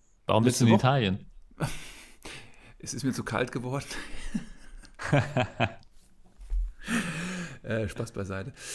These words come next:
Speaker 2: Ähm, ich bin hier, äh, weil es ein ruhiges Umfeld ist, in dem ich, äh,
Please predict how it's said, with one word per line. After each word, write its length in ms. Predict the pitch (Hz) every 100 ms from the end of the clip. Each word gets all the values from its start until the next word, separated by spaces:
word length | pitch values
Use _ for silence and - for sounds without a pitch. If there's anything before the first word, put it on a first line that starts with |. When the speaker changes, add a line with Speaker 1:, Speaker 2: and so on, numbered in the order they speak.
| - - - -
Speaker 2:
Ähm, 760 | 143 123 127 127 127 127 123 104 - - - - _ _ _ - -
ich 120 | -
bin 140 | 170
hier, 440 | 147 185 196 180 -
äh, 260 | 131 123 120
weil 640 | 120 123 127 131 135 - - -
es 480 | 127 120 117 - -
ein 360 | - 120 113 110
ruhiges 460 | 107 120 170 170
Umfeld 380 | 147 180 180 165
ist, 220 | - 170
in 100 | 151
dem 220 | 135 131 135
ich, 280 | 131 -
äh, 260 | - 64